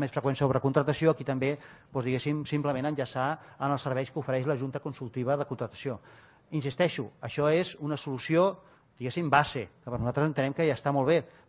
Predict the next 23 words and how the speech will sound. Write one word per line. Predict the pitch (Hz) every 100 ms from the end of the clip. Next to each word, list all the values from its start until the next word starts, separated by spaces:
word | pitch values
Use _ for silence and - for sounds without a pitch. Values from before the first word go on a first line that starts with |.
| -
però | 123
qui | 135
vulgui | 113 143
complementar | 131 143 143 135 127 165 139 98
i | 120
afegir | 110 113 120
més | 123 123
informació | 127 - 127 123 143 113
en |
aquests | 110 127
apartats, | 139 127 135 131
doncs, | 127 107 - - -
sempre | - 151 151
ho | 143
podrà | 131 113
fer. | 101 92 _ _ _ _ _ _ _ _ _ _ _ _ _ _ _ _ _ _ _ _
Un | 143 160
altre | 156 151
bloc | 147 160 151
és | 131 123
el | 131 127
de | 123
convenis | - 131 139 131